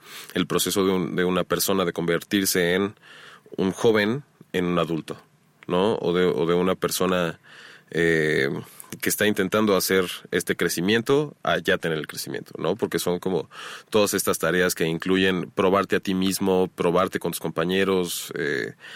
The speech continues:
hacer todas estas pruebas de fuerza, de habilidad, de valentía, de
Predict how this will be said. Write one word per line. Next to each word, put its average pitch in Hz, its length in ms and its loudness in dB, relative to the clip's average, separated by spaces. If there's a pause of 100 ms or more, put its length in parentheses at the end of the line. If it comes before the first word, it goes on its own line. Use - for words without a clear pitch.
(240)
hacer 92 280 0
todas 104 240 2
estas 98 260 -2
pruebas 101 440 4
de 85 100 -2
fuerza, 104 580 2
de 87 140 2
habilidad, 92 720 2
de 92 80 0
valentía, 90 1000 2
de 71 460 -2